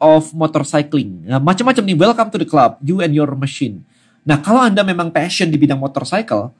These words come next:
Anda bisa ngajarin orang tentang jadi kayak begini. The, em, motorcycling group, motorcycling tips, preparing to hit the road,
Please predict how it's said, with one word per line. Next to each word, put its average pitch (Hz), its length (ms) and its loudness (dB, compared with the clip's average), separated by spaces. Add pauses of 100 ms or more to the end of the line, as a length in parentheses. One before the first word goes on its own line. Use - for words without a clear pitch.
(460)
Anda 175 160 4
bisa 196 160 4
ngajarin 143 400 4
orang 170 240 2
tentang 175 400 0 (320)
jadi 147 480 2
kayak 147 240 2
begini. 208 320 -4 (1120)
The, 156 160 4
em, 139 300 4 (500)
motorcycling 156 960 2
group, 175 320 4
motorcycling 143 720 -4
tips, 170 320 0 (400)
preparing 156 480 4
to 156 80 2
hit 151 240 2
the 143 80 6
road, - 320 4